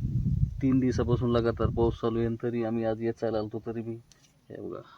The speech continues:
अजून बी, अ, कापूस ओलाच आहे मित्रांनो. तरी बी पावसाचं काय शेतकऱ्याची यावर्षी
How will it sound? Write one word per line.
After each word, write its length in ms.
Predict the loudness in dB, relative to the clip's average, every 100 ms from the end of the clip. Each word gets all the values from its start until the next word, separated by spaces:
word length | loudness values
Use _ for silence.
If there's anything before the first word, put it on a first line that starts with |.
| -10 -4
अजून 340 | 0 0 0
बी, 240 | 2 2 0
अ, 260 | -4 -2 -2 0
कापूस 320 | -2 0 -2
ओलाच 340 | 0 0 0 -2
आहे 80 |
मित्रांनो. 340 | -4 -4 -4 -6 -10 _ _ _ _ _ _ _
तरी 260 | -6 -4 -2
बी 280 | -2 -2 -4 -8 _ _ _ _ _
पावसाचं 480 | -4 -4 -4 -8 -6
काय 200 | -4 -4
शेतकऱ्याची 560 | -4 -6 -4 -2 -2 0
यावर्षी 420 | 0 0 -2 -6